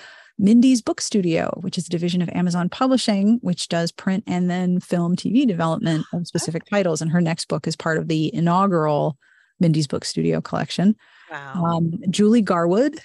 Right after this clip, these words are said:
Speaker 1: who is
Speaker 2: <gasps>
Speaker 1: a, I know, my inner thirteen-year-old
Speaker 2: What?
Speaker 1: is not cool.
Speaker 2: Oh
Speaker 1: Yeah.
Speaker 2: my
Speaker 1: In, uh, in
Speaker 2: gosh.
Speaker 1: July, I will have an interview with Julie Garwood.
Speaker 2: Oh my gosh.
Speaker 1: I know, I'm so excited. And then in the fall, I already recorded an interview,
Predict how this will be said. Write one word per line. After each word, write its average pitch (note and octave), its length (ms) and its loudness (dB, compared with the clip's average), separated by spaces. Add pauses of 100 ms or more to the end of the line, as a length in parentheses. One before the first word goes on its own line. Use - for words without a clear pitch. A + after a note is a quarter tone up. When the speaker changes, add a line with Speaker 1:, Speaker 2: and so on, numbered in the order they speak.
Speaker 1:
who F#3+ 40 6
is D3+ 400 0
Speaker 2:
<gasps> - 80 -10
Speaker 1:
a, E3 300 0
I A#4 240 2 (100)
know, G#4+ 600 -2
my B3 220 2
inner G#3 340 0
thirteen-year-old C4+ 960 2
Speaker 2:
What? G#3 80 4
Speaker 1:
is G#3 120 2 (280)
not F4 320 2 (100)
cool. E3 760 2 (300)
Speaker 2:
Oh - 220 -6
Speaker 1:
Yeah. - 140 -4
Speaker 2:
my - 200 -2
Speaker 1:
In, G3 180 6
uh, F#3+ 200 2
in G3 100 6
Speaker 2:
gosh. F#3 60 4
Speaker 1:
July, F3+ 300 2
I F#3 100 0
will F#3 80 -2
have E3+ 160 0
an F3 100 -2
interview E3+ 460 2
with E3 320 -2 (160)
Julie E3 220 0
Garwood. E3 460 0
Speaker 2:
Oh G4+ 140 2
my F#3+ 220 -6
gosh. - 640 -2
Speaker 1:
I A#3+ 180 -2
know, A3 240 0
I'm G3+ 80 -6
so - 160 -6
excited. - 520 -6 (100)
And A#3+ 240 6
then C4+ 240 4
in B3 180 4
the B3+ 100 6
fall, C#4 380 2
I G#3+ 80 2
already G#3 240 4
recorded A3+ 540 2
an G3 100 0
interview, E3 640 0